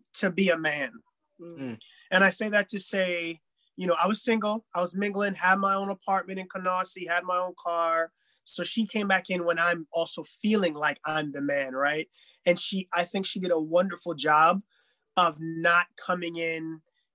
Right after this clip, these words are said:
Speaker 1: and necessarily thinking we were starting from where we left off,
Speaker 2: Mm.
Speaker 1: but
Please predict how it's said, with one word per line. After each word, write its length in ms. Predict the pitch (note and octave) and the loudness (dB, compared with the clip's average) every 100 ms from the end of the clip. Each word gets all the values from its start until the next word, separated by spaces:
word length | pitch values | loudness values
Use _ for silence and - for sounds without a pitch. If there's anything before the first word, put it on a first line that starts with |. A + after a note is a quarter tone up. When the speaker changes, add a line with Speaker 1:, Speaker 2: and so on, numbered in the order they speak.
| F#3 | 2
Speaker 1:
and 300 | E3+ D#3+ C#3+ | 2 2 -2
necessarily 460 | F3+ G3 F#3 F3 | -2 -2 -4 -4
thinking 360 | E3+ F#3+ F3+ E3 | -4 -8 -6 -6
we 140 | F3 | -2
were 120 | D#3+ | -2
starting 560 | D#3 - F3 E3+ E3+ E3 | -2 0 4 4 4 0
from 280 | - E3 D#3 | -2 -4 -2
where 320 | E3 E3 D#3+ | 0 2 2
we 200 | D#3 D#3 | 0 -2
left 380 | D3 D3+ - - | 0 -2 -2 -2
off, 380 | D#3+ E3+ A3 - | 4 4 4 2
Speaker 2:
Mm. 360 | F#3 F#3 F3+ F3 F#3 - _ | -8 -12 -12 -16 -20 -20 _
Speaker 1:
but 320 | E3 F#3+ E3 | 4 6 6